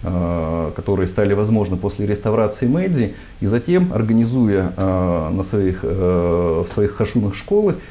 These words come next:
они приглашают японских учителей. Они таким образом, э, привносят в свою, э, общность, э, некие японские устои, японские традиции, и поэтому, когда японцы, э, приходят в тридцать первом — тридцать втором году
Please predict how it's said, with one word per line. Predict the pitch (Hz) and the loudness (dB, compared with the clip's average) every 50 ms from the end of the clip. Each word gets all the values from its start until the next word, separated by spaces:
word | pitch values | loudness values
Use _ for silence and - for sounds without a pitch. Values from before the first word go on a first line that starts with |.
| - - | -10 -4
они | - 139 160 | 0 0 0
приглашают | 151 - 110 107 110 - - 131 120 120 | 0 0 0 0 0 0 2 0 0 0
японских | 113 - 123 113 110 - 104 95 107 | -2 0 0 0 0 0 -2 -2 -2
учителей. | 110 107 - - - 127 104 90 - - - - - - | -4 -4 -4 -2 0 0 2 2 0 -4 -8 -12 -10 -6
Они | 92 98 101 98 95 87 - - | -2 0 2 2 2 0 -2 -4
таким | - 92 - 117 113 | -6 -2 0 2 4
образом, | 110 104 95 95 92 85 98 95 92 - - - - - - | 4 4 2 2 0 0 0 -2 -4 -6 -14 -18 -18 -12 -4
э, | - 90 90 92 90 90 92 | -2 0 2 2 2 0 2
привносят | 107 113 113 131 143 127 107 - 78 - - - - | 2 4 4 6 4 4 2 2 0 -4 -4 -6 -12
в | - - | -14 -14
свою, | - - - 107 101 98 92 90 | -10 -4 0 2 2 4 2 2
э, | 92 - - 95 95 95 92 92 87 85 80 - - | 2 0 0 0 2 2 2 2 2 2 0 0 0
общность, | 120 117 - - 104 95 95 - - - | -2 -2 -2 -2 -4 -4 -4 -4 -4 0
э, | 98 92 90 90 85 82 80 80 78 80 76 67 67 65 60 60 62 58 52 52 57 58 58 - - - - - - - | 0 2 2 2 2 2 2 2 0 0 -2 -4 -6 -8 -8 -8 -8 -8 -8 -8 -8 -10 -10 -8 -10 -10 -10 -8 -6 -4
некие | 98 95 - 110 101 101 | -4 -2 0 0 0 0
японские | 107 92 120 107 95 - - - 101 | 0 0 0 0 0 -2 -2 -2 -2
устои, | 113 117 - - 202 220 208 175 120 | -2 -2 -2 0 0 2 2 2 2
японские | 101 - - 110 101 104 - 107 90 | 0 0 0 -2 -2 -2 -2 -4 -2
традиции, | - 123 127 135 190 226 220 - 143 - - - - - - - | 0 0 0 0 0 -2 -2 -2 -4 -4 -6 -8 -20 -20 -12 -6
и | - - | -4 -2
поэтому, | 120 120 117 117 104 98 | 0 0 0 0 -2 -2
когда | - 101 110 110 110 107 | -2 -2 0 2 2 2
японцы, | 110 110 - 135 117 110 101 - - 92 90 - - | 2 2 0 0 0 0 0 0 0 0 0 0 0
э, | 98 95 95 92 92 92 | 0 2 2 2 2 0
приходят | 101 104 - 123 101 - - | -2 -2 0 0 0 0 0
в | |
тридцать | - 104 95 - - - | -2 -4 -4 -4 -4 -2
первом — | 113 98 92 90 | -2 0 0 0
тридцать | 90 95 95 92 - - | -2 -2 -4 -6 -4 -2
втором | - 104 104 104 104 | 0 0 2 2 2
году | 101 110 110 113 98 | 2 2 2 0 0